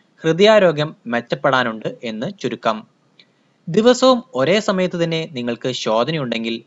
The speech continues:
ഇതും ആരോഗ്യത്തിന്റെ ലക്ഷണം തന്നെയാണ്. മലബന്ധം പലപ്പോഴും പല അസുഖങ്ങളുടെയും ലക്ഷണവുമാണ്. ദിവസവും ഒരേ സമയത്ത് തന്നെ അലാറമില്ലാതെ നിങ്ങൾക്ക് ഉണരാൻ സാധിക്കുന്നുണ്ടോ?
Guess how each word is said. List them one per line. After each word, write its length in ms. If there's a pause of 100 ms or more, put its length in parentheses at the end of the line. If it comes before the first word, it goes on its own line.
ഇതും 380
ആരോഗ്യത്തിന്റെ 760
ലക്ഷണം 500
തന്നെയാണ്. 440 (480)
മലബന്ധം 640
പലപ്പോഴും 520 (360)
പല 200 (120)
അസുഖങ്ങളുടെയും 760 (100)
ലക്ഷണവുമാണ്. 800 (1160)
ദിവസവും 540 (100)
ഒരേ 240
സമയത്ത് 460
തന്നെ 260 (100)
അലാറമില്ലാതെ 760
നിങ്ങൾക്ക് 500 (120)
ഉണരാൻ 360
സാധിക്കുന്നുണ്ടോ? 840